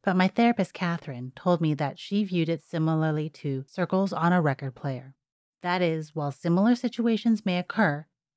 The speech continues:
every time we choose differently, we progress outward.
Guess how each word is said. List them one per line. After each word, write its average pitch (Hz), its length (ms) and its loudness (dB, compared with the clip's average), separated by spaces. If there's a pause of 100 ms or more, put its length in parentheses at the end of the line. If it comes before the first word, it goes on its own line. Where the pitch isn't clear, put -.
(120)
every 214 260 6
time 247 240 4
we 220 100 6
choose 190 300 0
differently, 151 680 -4 (140)
we 175 240 6
progress 160 420 0 (140)
outward. 139 420 0